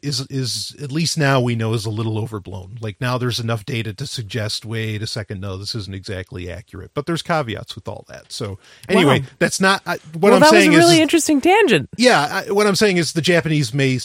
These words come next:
Speaker 1: may not be wasting their time all the same. So,
Speaker 2: Yeah,
Speaker 1: anyway,
Speaker 2: okay.
Speaker 1: continue.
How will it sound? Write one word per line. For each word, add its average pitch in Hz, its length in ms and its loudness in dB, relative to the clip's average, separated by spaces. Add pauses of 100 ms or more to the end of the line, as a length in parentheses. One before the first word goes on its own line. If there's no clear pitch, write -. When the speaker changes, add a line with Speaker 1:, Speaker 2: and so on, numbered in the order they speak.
(140)
Speaker 1:
may 135 120 -2
not 135 200 0
be 131 100 -4
wasting 113 400 -4
their 101 120 -6
time 98 280 -8
all 92 140 -8
the 92 60 -12
same. 95 180 -10
So, 92 60 -20 (200)
Speaker 2:
Yeah, 165 440 2 (200)
Speaker 1:
anyway, 214 160 2
Speaker 2:
okay. 185 220 4
Speaker 1:
continue. 135 400 -4